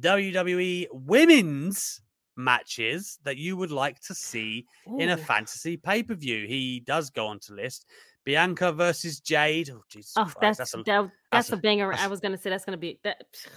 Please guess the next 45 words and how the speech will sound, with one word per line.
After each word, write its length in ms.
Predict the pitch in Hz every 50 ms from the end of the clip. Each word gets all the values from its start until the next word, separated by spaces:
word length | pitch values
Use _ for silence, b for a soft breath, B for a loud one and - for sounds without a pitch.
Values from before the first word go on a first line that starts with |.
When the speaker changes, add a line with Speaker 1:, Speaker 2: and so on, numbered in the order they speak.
| - _ - _ B B B B
Speaker 1:
that's 220 | B B B -
Speaker 2:
Sign 180 | - 233 254 285
Speaker 1:
a 20 | 285
Speaker 2:
me 60 | 262
Speaker 1:
lot 80 | 247 226
Speaker 2:
up 100 | 196 190
Speaker 1:
of 80 | - - -
Speaker 2:
now. 340 | 190 185 170 160 160 170 160 - _ _ _ _ _ _ -
Speaker 1:
power 400 | - 135 131 131 123 117 117 117
in 80 | 117
that 200 | 117 147 143 110
<laughs> 80 | - -
match. 280 | 131 117 117 - - B 165 170 170 B 240 B
Um, 440 | 170 165 165 165 165 165 160 156 - -
Charlotte, 640 | - - - 196 202 214 220 214 190 156 143 123
Britt, 600 | - 160 180 190 196 180 - _ - - - - - _ _ _ -
uh, 340 | 131 135 135 131 131 131 - - _ _ _ _
et 120 | - 110 -
cetera. 460 | - 135 117 98 - - 107 101 98 -
Much 420 | 107 113 120 123 - - - - _
love, 400 | 110 107 101 98 98 98 95 - _ _ _ _ _
guys. 540 | 113 98 90 87 85 - 160 78 78 - -
You 80 | 170 180
know 140 | 233 247 240
what? 220 | 147 117 110 - -
I 80 | - 127
Speaker 2:
You 60 | - _ -
Speaker 1:
think 140 | 262 262 294
Speaker 2:
know, 240 | 294 294 294 262 - _ _ _ _ _ _ _ _ _ _ _ _ _ _ _ _ _ _ _ _ 190 185 190 - 214
I 60 | 214
don't 100 | 240 247
Speaker 1:
Go 60 | 190
Speaker 2:
know 40 | 160
if 40 | -
Speaker 1:
on. 40 | 220
Speaker 2:
anyone 240 | 220 214 214 214 202
Speaker 1:
L-, 60 | 170 202
Speaker 2:
said 120 | 214 202
Speaker 1:
go 60 | 196
Speaker 2:
it. 20 | 170
Speaker 1:
on, 40 | 139
Speaker 2:
I 20 |
think, 0 | -
Speaker 1:
Chrissy. 200 | - 220 220 220
Speaker 2:
um, 300 | 202 196 190 190 175